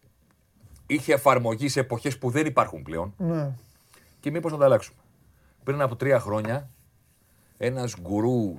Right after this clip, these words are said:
Speaker 1: των analytics και του ποδοσφαίρου έκανε ένα thread στο Twitter και με έπεισε ότι το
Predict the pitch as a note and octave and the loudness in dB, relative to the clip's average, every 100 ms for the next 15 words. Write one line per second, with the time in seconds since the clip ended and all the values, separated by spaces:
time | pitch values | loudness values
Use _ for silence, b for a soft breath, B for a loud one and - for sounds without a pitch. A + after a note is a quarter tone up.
0 | C#2 - F2+ F2 E2+ E2+ G2+ G#2+ - - | -14 -6 -6 -4 -4 -2 -2 -4 -12 -12
1 | E2+ D#2+ D2+ D2 - F#2 G#2+ C#3+ - A#2+ | -12 -10 -10 -10 -4 -4 -2 -4 -4 -4
2 | B2 B2 A#2 B2 A#2+ G#2+ F#2 E2 E2 - | -2 -4 -4 -4 -6 -6 -6 -8 -10 -8
3 | G#2 A#2+ G#2 F2 E2+ F2 - G#2 - D3+ | 0 0 0 -10 -10 -10 -6 -6 -4 -6
4 | - - G#2+ A2 B2+ B2+ C3 - E3 E3+ | -4 -8 -4 0 0 -2 -6 -2 -2 -4
5 | _ _ b b b b b b - G#2+ | _ _ b b b b b b -4 -4
6 | A2+ | -2